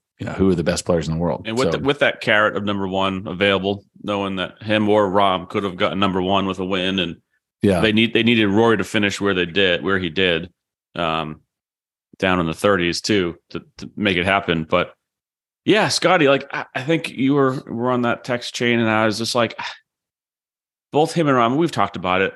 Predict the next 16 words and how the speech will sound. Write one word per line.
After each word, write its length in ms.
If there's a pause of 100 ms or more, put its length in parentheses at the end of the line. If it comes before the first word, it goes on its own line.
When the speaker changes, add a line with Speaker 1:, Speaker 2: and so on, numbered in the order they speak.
(100)
Speaker 2:
I, 140
I 40
have 140
a 60
hard 340
time 220
rooting 260
for 160
him. 80
I 60
don't 180
dislike 480
'em, 220 (840)
either 280
of 80
them. 300